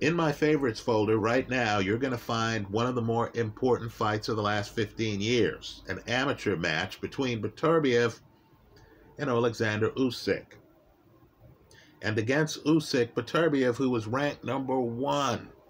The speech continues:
at heavyweight at the time, is aggressively crashing the pocket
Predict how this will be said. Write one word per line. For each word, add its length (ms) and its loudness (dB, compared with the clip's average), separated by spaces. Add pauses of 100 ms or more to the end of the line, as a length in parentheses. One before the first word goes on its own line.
(340)
at 160 -2
heavyweight 680 2
at 240 -2
the 80 -2
time, 600 -2 (1400)
is 140 -2
aggressively 680 -2
crashing 500 -2
the 80 -2
pocket 540 -2